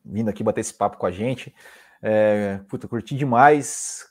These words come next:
Volte sempre, né? Com certeza aí, é, teremos,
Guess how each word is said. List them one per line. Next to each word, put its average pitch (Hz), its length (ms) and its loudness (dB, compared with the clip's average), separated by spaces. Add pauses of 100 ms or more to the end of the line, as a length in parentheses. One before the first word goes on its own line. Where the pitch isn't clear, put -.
Volte 156 400 6
sempre, 175 480 0
né? 131 200 0
Com - 160 -4
certeza 135 520 2
aí, 139 260 -2 (420)
é, 107 600 2
teremos, 120 840 -2